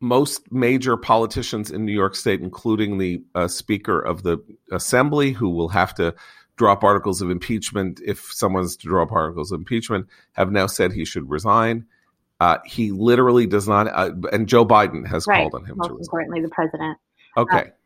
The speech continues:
Speaker 2: yeah. I still don't see him resigning. <sighs> Uh, I think that video yesterday, uh, is, "I'm a weirdo and that's my defense." And I think he's sticking to it. I think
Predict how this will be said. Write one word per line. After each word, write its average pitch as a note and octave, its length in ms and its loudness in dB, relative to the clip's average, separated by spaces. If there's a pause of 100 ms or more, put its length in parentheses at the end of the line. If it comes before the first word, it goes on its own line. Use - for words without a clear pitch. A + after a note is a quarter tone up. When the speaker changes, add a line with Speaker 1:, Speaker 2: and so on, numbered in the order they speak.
Speaker 2:
yeah. F3 220 0 (960)
I B3+ 260 6
still B3+ 540 4
don't B3 280 4
see B3+ 200 2
him B3 140 4
resigning. G3+ 640 -2 (200)
<sighs> - 60 -10 (920)
Uh, G3+ 180 6
I G#3 80 0
think C#4+ 160 4
that C4 220 6
video B3+ 300 4
yesterday, F#3+ 1200 0 (260)
uh, F3+ 340 0
is, F3+ 640 -4
"I'm G3 140 2
a G3 100 2
weirdo G#3+ 500 6
and F#3+ 80 0
that's F#3 240 -2
my F#3 140 4
defense." F3 840 -2
And F3+ 360 -2
I F3+ 40 -4
think A3+ 200 -2
he's C4 140 2
sticking B3+ 380 2
to C#4+ 160 0
it. - 280 0
I F3 120 0
think G#3 420 -6